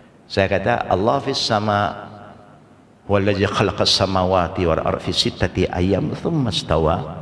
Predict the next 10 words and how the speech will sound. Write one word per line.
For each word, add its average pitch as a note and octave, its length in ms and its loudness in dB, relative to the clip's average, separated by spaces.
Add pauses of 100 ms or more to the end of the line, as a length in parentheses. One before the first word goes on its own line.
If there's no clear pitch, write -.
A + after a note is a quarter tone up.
(680)
ala D#3 240 2 (160)
arsh." - 320 -2 (420)
Mana C3+ 320 4
dia? D#3+ 240 2 (240)
Allah A#3+ 240 4
yang B3 240 2
tahu. G#3+ 220 4 (420)
Saya D3+ 160 2
tak - 240 -2
tahu. B2 160 -2